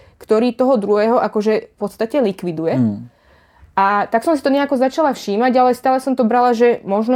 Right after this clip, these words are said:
Speaker 1: je to náhoda, lebo tak, mm, nepríjmaš ľahko, že máš pri sebe človeka, ktorý asi má očividne viacej problémov v živote.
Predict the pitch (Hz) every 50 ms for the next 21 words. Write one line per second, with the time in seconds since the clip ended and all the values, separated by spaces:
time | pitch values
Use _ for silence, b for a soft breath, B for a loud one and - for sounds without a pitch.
0 | 254 262 254 247 226 214 220 220 220 220 233 226 226 226 240 233 240 233 226 -
1 | - - - 208 220 226 220 220 220 226 233 233 233 226 233 233 226 233 233 233
2 | 233 233 233 233 240 240 254 277 269 294 285 240 196 185 180 202 185 190 - -
3 | 196 180 202 185 185 B B B B - 190 190 190 - 208 185 - 196 196 185
4 | - - 196 196 196 196 180 180 - - 185 185 190 185 180 185 - _ _ _
5 | _ _ _ _ _ _ _ _ _ _ - 208 190 - 180 175 175 - - 180
6 | - 202 190 185 190 190 180 170 190 185 185 202 180 - 180 185 190 196 190 190
7 | 190 190 190 196 190 208 185 190 196 - 254